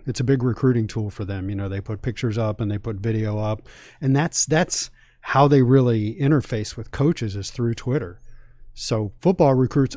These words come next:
are on Twitter. So you as an athletic director have to make the judgment call. Man, I don't know. I, I, I, the fans are one thing, but this is poison for, you know, outside perception and recruiting.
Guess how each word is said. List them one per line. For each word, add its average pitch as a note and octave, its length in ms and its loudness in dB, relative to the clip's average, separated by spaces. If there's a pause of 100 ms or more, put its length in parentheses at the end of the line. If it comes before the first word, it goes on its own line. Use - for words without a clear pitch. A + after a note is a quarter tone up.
(100)
are C3+ 240 2
on G#2+ 180 0
Twitter. G2+ 440 -12
So - 160 -4
you D3+ 220 4
as D3+ 140 4
an C#3 60 4
athletic C3 340 -2
director G#2+ 340 -4
have A#2 200 -2
to A#2+ 80 -4
make A#2 200 -4
the A#2 80 -4
judgment A2+ 460 -4
call. G2 340 -10 (520)
Man, A#2 220 -4
I B2 100 -2
don't A#2 160 -2
know. A2+ 260 0
I, F#2+ 120 -4
I, G#2+ 460 -6
I, G#2 320 -6 (500)
the G#2 80 -8
fans D3 340 2
are A2 120 -2
one C3+ 300 0
thing, A2 480 -4
but G#2+ 360 -4
this C#3+ 240 -2
is G2 220 -8 (380)
poison G#2 760 2 (800)
for, A2+ 640 0
you C3 140 -4
know, G2 300 -4 (100)
outside A#2+ 500 -2
perception B2 720 -2
and A2 180 -4
recruiting. G#2+ 680 -2